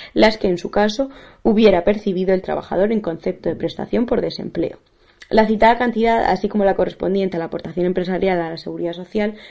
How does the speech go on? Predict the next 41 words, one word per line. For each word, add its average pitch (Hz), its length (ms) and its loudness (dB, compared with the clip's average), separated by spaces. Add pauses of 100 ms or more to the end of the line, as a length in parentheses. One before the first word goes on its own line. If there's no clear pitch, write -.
por 185 140 -2
dicho 196 280 -4
trabajador, 180 560 0 (260)
habrá 220 300 6
de 226 100 4
ser 185 280 0
ingresada 175 640 0
por 160 120 0
el 175 100 0
empresario 202 680 0
en 185 120 -2
la 170 80 0
entidad 170 260 -6
gestora. - 380 -14 (640)
A 220 120 8
efectos 240 400 4
del 190 140 2
reconocimiento 190 840 0
de 175 80 2
un 202 120 2
futuro 202 540 0
derecho 180 580 2
a 170 60 0
la 170 100 -2
protección 170 560 0
por - 120 -8
desempleo, 202 600 -4 (280)
el 202 140 4
periodo 202 240 6
al 220 80 6
que 247 80 2
se 220 140 0
refiere 208 340 0
el 160 60 -2
párrafo 185 320 -2
anterior 165 420 0
se 220 160 -4
considerará 175 760 -4
de 185 180 2
ocupación 180 540 -4
cotizada. - 480 -6